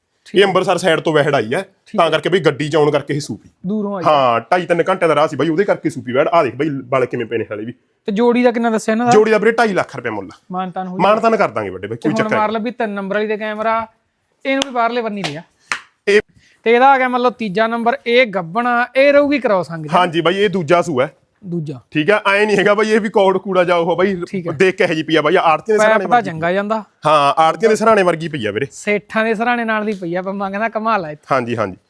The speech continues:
Speaker 1: ਕਮਾਲ ਆ, ਕਮਾਲ ਆ। ਇਹਦੇ ਕਿੰਨੇ ਦਿਨ ਬਾਕੀ ਨੇ ਬਾਈ?
Speaker 2: ਇਹਦੇ ਬਾਈ ਪੂਰੇ ਸੀ ਦਸ ਦਿਨ ਪਏ ਨੇ।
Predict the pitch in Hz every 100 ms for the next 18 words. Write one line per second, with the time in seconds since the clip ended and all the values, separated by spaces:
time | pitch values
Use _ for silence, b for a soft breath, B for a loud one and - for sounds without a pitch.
0 | - 190 208 196 202 233 262 294 311 302
1 | 294 277 277 269 262 262 214 - 196 226
2 | 254 240 226 247 208 196 185 208 202 135
3 | 156